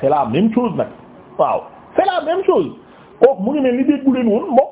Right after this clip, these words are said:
ngeen ñàkk moom ngeen doon wax wolof te déggu leen c'est la même chose waaw wala ngeen di jaay di wax ay anglais moom xamul ci anglais kaay ma faat la laa wax <laughs> waaw ngeen nekk ñett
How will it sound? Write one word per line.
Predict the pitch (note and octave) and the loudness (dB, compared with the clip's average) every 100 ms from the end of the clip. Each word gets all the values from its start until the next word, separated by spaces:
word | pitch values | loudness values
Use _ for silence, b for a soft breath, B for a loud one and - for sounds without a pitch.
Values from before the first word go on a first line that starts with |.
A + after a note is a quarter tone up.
| G4 | -4
ngeen | G4+ G3+ | -4 -4
ñàkk | - C4+ F#3+ | -4 -4 -2
moom | F#3+ F3 A3 | 0 2 2
ngeen | G3 A3 | 0 0
doon | A3 A3 | 0 0
wax | F#3 | -2
wolof | F#3 E3 D3+ | -2 -2 -2
te | E3+ | -2
déggu | F3+ F3 D3+ | 0 0 0
leen | D#3+ F3 | 0 0
c'est | D#3+ | 0
la | D3 | 0
même | C3 A#2 | -2 -4
chose | - - - - B B B B - | -6 -8 -14 -20 B B B B -4
waaw | A2+ C#2 | -2 0
wala | A2 D3+ | 0 0
ngeen | D#3 E3 E3 | -2 -2 -2
di | D#3 | 0
jaay | D#3 D#3+ | 0 0
di | D3 | 0
wax | D#3 D3+ | 0 0
ay | D3+ - | -2 -2
anglais | D3 D#3 D#3 E3 - - | -4 -2 -2 -2 -4 -6
moom | A2 C3+ E3 D#3 - | 0 0 -2 -4 -2
xamul | F3 E3+ E3 | -2 -2 -2
ci | E3+ | -2
anglais | D#3 E3 D#3+ E3+ E3+ | 0 -2 0 -2 0
kaay | D3+ F3 | 0 0
ma | F3+ | -2
faat | - D#3+ - | -2 -4 -2
la | A2 | -2
laa | F#2 F2 | -2 -2
wax | - - - | -4 -10 -8
<laughs> | - - - - - B B B B B | -6 -2 -4 -4 -12 B B B B B
waaw | - B2+ | -4 0
ngeen | D#3 F#3 | 0 0
nekk | F3+ F3+ | -2 -2
ñett | F#3 F3 | -2 -2